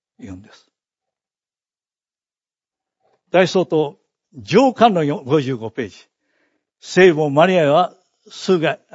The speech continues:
聖母マリア崇拝が確立したのは、十一世紀以降、人間は生来不死であって、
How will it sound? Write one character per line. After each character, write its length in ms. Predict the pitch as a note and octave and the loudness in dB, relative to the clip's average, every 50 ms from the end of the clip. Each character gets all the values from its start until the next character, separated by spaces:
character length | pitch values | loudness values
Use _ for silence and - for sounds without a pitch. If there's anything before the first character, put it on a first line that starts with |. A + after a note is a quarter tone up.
| D3+ - | -20 -20
聖 260 | - - - F#3 G3+ | -14 -4 2 2 2
母 120 | G3 G3 F#3+ | 2 0 -2
マ 140 | F3 F#3+ | -2 -2
リ 80 | F#3+ F3+ | 0 0
ア 80 | E3 C#3+ | 0 -2
崇 200 | - - F#3 D3 | -2 -4 -4 -4
拝 200 | C3 C3+ C3 A#2 | -2 -4 -4 0
が 240 | C#3 F3+ F#3+ - _ _ _ _ _ _ _ _ | 0 0 0 0 _ _ _ _ _ _ _ _
確 320 | - - E3 D3+ - F#3+ E3 | -4 -2 -2 0 0 0 -2
立 260 | D3+ C#3 - - C3 | -2 -4 -6 -8 -12
し 80 | - - | -10 -8
た 140 | - A#2+ | -8 -8
の 120 | G#2 A2 C#3 | -4 -4 -2
は、 220 | D#3 B2 F#2+ - _ _ _ _ _ _ _ _ _ _ | -2 -2 -4 -6 _ _ _ _ _ _ _ _ _ _
十 300 | B2 - F#3 A3+ B3+ B3 | -10 -4 0 0 2 2
一 80 | G3+ | 0
世 240 | - - B3 A3+ G3 | 0 2 2 2 2
紀 120 | - F3+ F3+ | 0 -4 -8
以 200 | F#3+ G#3 G3+ F3 | -6 -6 -8 -2
降、 380 | - G#3 G#3+ D#3 G#2+ B2 _ _ _ _ _ _ _ _ _ _ _ _ _ _ _ - | 2 2 2 2 0 -6 _ _ _ _ _ _ _ _ _ _ _ _ _ _ _ -6
人 260 | B2 C#3 F3+ E3 C#3+ | -2 0 0 0 0
間 180 | D3+ D#3+ D3+ | 0 0 0
は 120 | C#3 C3+ C3 | -2 -2 -4
生 260 | - - E3+ D#3+ D3 | -2 0 2 2 2
来 200 | C#3 C3+ B2+ A#2 | 2 0 -2 -2
不 240 | - - - A#3+ C4 | -6 -10 -6 -6 -6
死 200 | - - A#3+ G#3 | -6 -4 -4 0
で 120 | E3 D3 | 2 2
あ 80 | C3 B2 | 2 2
っ 220 | A#2+ _ _ _ | -2 _ _ _
て、 260 | - F#3 G#3 G3+ - | 2 2 2 2 0